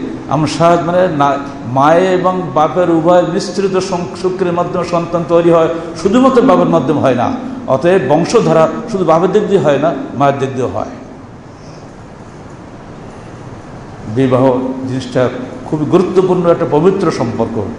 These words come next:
আজকাল আমরা ওটা ভুলে গেছি। বিয়ে হচ্ছে, কত তালাক দিয়ে দিচ্ছে, চলে যাচ্ছে, এ কি? আজকে এখানে, কাল ওখানে, কাল পরশু ওখানে, এটা খেলা শুরু হয়েছে। এটা বিবাহ নিয়ে খেলা চলবে না। এটা পাশ্চাত্য বিশ্বে এগুলো হতে পারে,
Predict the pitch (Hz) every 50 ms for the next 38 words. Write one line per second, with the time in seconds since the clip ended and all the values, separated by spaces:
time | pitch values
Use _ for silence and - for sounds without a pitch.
0 | - - - - - 123 - - - 117 123 123 127 127 123 117 110 - 131 120
1 | 117 - 156 170 165 131 107 101 85 80 - - - 127 143 190 202 208 196 196
2 | 196 - - 101 - - - - - 165 180 180 180 160 175 180 - 214 208 208
3 | 202 185 185 165 156 135 - - - 135 - - - 202 220 220 180 - - -
4 | - 135 - 208 208 208 208 147 101 - - - - - - - - - - -
5 | - - - 180 180 - - 185 180 175 175 170 160 156 - 180 190 185 175 180
6 | 175 160 151 - 180 170 - 170 175 175 - 180 160 156 170 156 165 160 165 165
7 | - - 208 220 220 220 220 165 139 127 113 - 113 - - - - - - -
8 | - - - - - 110 139 143 147 156 160 160 160 156 151 160 - 151 160 160
9 | 156 175 185 190 185 180 143 117 - - - - - - - 123 - 175 170 -
10 | - 185 175 - 170 165 196 185 185 190 185 185 185 185 165 190 185 202 180 185
11 | 175 170 147 -